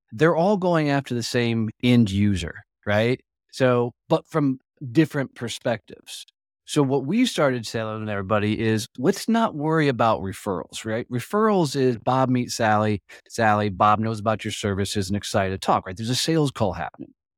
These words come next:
Let's get an introduction. Let's introduce people to the right places, right opportunities, and right situation, okay? And kinda change the dynamic of how people look at networking. In doing that and creating these little mini clusters inside of the groups themselves,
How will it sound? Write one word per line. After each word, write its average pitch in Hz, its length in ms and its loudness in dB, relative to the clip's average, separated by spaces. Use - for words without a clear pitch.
Let's 214 240 2
get 262 240 -2
an 156 140 -2
introduction. 110 500 0
Let's 92 140 -6
introduce 170 340 0
people 135 320 -4
to 104 120 -6
the 101 80 -2
right 117 260 0
places, 120 520 -4
right 95 220 0
opportunities, 107 640 -2
and 92 80 -4
right 92 160 -2
situation, 87 640 -8
okay? 90 200 -8
And 104 120 -2
kinda 101 180 -4
change 120 420 0
the 117 120 -2
dynamic 110 600 0
of 95 80 -6
how 98 120 0
people 92 280 -10
look 92 140 -8
at 92 80 -8
networking. 98 440 -4
In 135 180 2
doing 214 360 4
that 127 200 2
and 120 100 -8
creating 123 420 -2
these 107 140 -4
little 110 140 2
mini 113 300 2
clusters 90 840 -4
inside 104 640 0
of 98 220 -4
the 98 80 -12
groups 95 340 -10
themselves, 95 840 -2